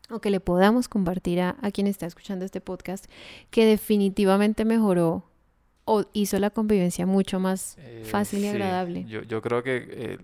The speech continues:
Speaker 2: la clave está en la comunicación. Ese no, no es un gran secreto, no es nada del otro mundo. Es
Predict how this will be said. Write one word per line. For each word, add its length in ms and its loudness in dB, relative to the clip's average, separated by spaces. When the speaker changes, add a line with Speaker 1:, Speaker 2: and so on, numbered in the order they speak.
Speaker 2:
la 160 -6
clave 280 -2
está 560 -2
en 100 -14
la 80 -8
comunicación. 560 -10
Ese 340 -14
no, 320 -8
no 320 -6
es 160 -2
un 160 -8
gran 200 -2
secreto, 680 -2
no 260 -8
es 440 -10
nada 240 -4
del 80 -2
otro 220 -4
mundo. 500 -6
Es 400 -6